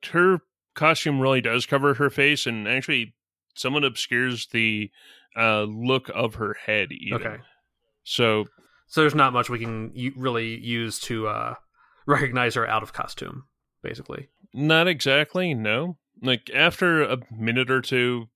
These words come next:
Speaker 1: she'll, well, no, after about five minutes, she'll come back out, uh, having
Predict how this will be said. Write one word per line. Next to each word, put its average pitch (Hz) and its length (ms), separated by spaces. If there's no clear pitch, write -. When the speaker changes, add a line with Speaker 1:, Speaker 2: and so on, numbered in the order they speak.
Speaker 1:
she'll, 117 380
well, 120 420
no, 117 180
after 131 240
about 123 300
five 117 260
minutes, 117 380
she'll 120 240
come 117 260
back 113 280
out, 113 220
uh, 110 340
having 117 600